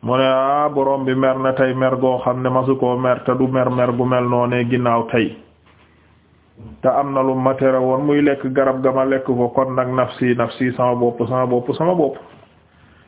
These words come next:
Idhabu ila ghayri, dem leen ci keneen." Ñu ne, mu ne leen, "Ila Nuh, idhabu ila Nuh, dem leen ci Seydina Mawlana Nuh alayhi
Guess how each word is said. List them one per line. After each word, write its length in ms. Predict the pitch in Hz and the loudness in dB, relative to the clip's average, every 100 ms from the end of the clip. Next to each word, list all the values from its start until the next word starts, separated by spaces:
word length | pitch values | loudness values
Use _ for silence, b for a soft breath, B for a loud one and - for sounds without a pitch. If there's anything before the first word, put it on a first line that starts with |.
| b | b
Idhabu 540 | 127 135 131 131 131 127 | 0 0 2 2 2 2
ila 300 | 127 123 120 | 4 2 2
ghayri, 480 | 120 120 120 127 139 | 2 2 2 2 2
dem 180 | 139 135 | 2 0
leen 220 | 135 127 | -2 0
ci 100 | 127 | -2
keneen." 360 | 131 127 135 131 | 0 0 0 0
Ñu 60 | 131 | 0
ne, 80 | 127 127 | -2 -4
mu 360 | 131 127 131 131 | -6 -2 0 0
ne 120 | 131 | 0
leen, 200 | 127 123 123 | 0 0 0
"Ila 300 | 127 123 120 | 2 2 2
Nuh, 260 | 120 101 - - - _ b b b b b _ - | 0 -2 -4 -12 -18 _ b b b b b _ -2
idhabu 840 | 131 104 92 127 156 147 139 131 | 0 0 -2 0 0 2 2 2
ila 360 | 151 170 160 143 | 2 2 2 0
Nuh, 320 | 127 101 78 - 110 | 0 -2 -2 -4 -2
dem 160 | 131 | 0
leen 180 | 139 135 | 0 -2
ci 80 | 135 131 | -4 -2
Seydina 500 | 135 131 131 131 127 | 0 2 0 0 0
Mawlana 640 | 131 127 127 127 127 123 | 0 0 2 2 2 0
Nuh 300 | 123 180 143 - - - b b b b b - | 0 0 -2 -6 -12 -20 b b b b b -2
alayhi 380 | 120 135 131 | 0 2 2